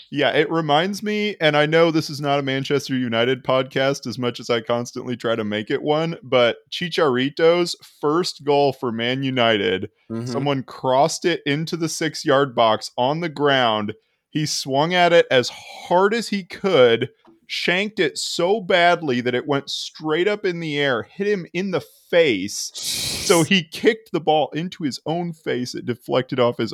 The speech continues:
Speaker 1: own face into the goal. And that was his first goal for Manchester United. So as soon as I saw Jose Mauri's first goal for Sporting K C, I was like, "Okay, a little less embarrassing," but it did remind me
Speaker 2: You,
Speaker 1: of that.
Speaker 2: you thought the birth of a legend right there.
Speaker 1: Yeah,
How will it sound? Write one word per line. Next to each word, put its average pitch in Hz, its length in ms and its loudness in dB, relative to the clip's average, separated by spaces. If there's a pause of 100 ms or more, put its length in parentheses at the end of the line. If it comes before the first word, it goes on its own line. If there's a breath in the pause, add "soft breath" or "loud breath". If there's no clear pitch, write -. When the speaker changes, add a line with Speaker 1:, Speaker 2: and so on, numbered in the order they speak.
Speaker 1:
own 131 260 0
face 117 420 4
into 113 220 -2
the 98 120 -2
goal. 98 420 4
And 110 120 2
that 117 160 8
was 127 180 0
his 123 200 -4
first - 580 -4
goal 110 220 -2
for 110 140 -6
Manchester 107 520 -4
United. 101 440 0 (260 loud breath)
So 135 200 2
as 131 140 2
soon 170 180 2
as 156 120 0
I 139 100 4
saw 127 400 4
Jose 131 320 2
Mauri's 117 520 2
first 123 380 -4
goal 117 200 2
for 117 160 -4
Sporting 120 420 -2
K 113 200 -4
C, 120 220 0
I 113 40 4
was 110 140 -2
like, 107 180 0
"Okay, 151 360 2 (300 soft breath)
a 139 80 2
little 160 300 4
less 156 200 2
embarrassing," 151 680 0
but 117 120 -2
it 117 140 -4
did 117 180 -6
remind 104 380 -4
me 95 100 -6
Speaker 2:
You, 160 80 0
Speaker 1:
of - 60 -4
that. 95 200 -2
Speaker 2:
you 170 60 0
thought 151 380 -2
the 143 100 -2
birth 143 380 -2
of 147 120 0
a 131 60 2
legend 95 540 -2
right 80 260 -6
there. 170 100 -2
Speaker 1:
Yeah, 185 80 8